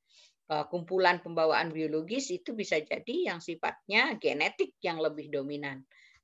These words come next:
dibanding dengan yang pengalaman. Tapi bagaimanapun kita tahu genetik seseorang ketika dia menggunakan, eh, faktor-faktor bawaannya itu.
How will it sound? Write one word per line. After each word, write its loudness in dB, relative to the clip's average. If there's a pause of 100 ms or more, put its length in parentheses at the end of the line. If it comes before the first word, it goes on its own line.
dibanding -6
dengan -2
yang -2 (240)
pengalaman. -4
Tapi 0
bagaimanapun 0
kita -2
tahu 4
genetik -2
seseorang -4
ketika -6
dia -4
menggunakan, -2 (480)
eh, -6 (920)
faktor-faktor 6
bawaannya 6
itu. -12